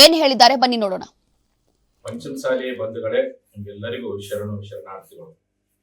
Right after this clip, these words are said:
Speaker 2: ಈಗಾಗಲೇ ಜಾತಿ ಗಣತಿಯಲ್ಲಿ ಪಂಚಮಸಾಲಿಗಳು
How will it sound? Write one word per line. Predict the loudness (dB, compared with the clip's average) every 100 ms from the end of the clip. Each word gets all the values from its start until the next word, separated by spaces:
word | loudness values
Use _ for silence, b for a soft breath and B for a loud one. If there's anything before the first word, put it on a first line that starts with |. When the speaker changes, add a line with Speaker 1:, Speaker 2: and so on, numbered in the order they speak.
| _ _ _
Speaker 2:
ಈಗಾಗಲೇ | -8 -8 -6 -4 -4 -6 -12 _ -16
ಜಾತಿ | -12 -12 -12 -12
ಗಣತಿಯಲ್ಲಿ | -12 -12 -16 -14 -12 -12 -14 -18 _ -20
ಪಂಚಮಸಾಲಿಗಳು | -20 -20 -18 -12 -12 -10 -10